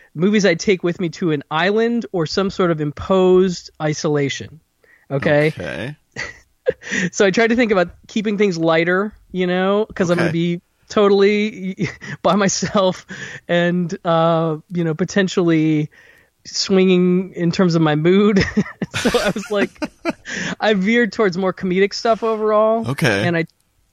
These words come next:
Speaker 1: I tried to avoid even favorite movies that have pockets of annoying characters or annoying stuff.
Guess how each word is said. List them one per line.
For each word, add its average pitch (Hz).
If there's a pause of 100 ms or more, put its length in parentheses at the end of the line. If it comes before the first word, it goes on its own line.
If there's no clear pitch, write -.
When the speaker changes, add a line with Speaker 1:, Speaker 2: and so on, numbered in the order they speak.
Speaker 1:
I 175
tried 208
to 220
avoid 170
even 190
favorite 190
movies 160
that 160
have 151
pockets 170
of 147
annoying 151
characters 156
or 139
annoying 143
stuff. -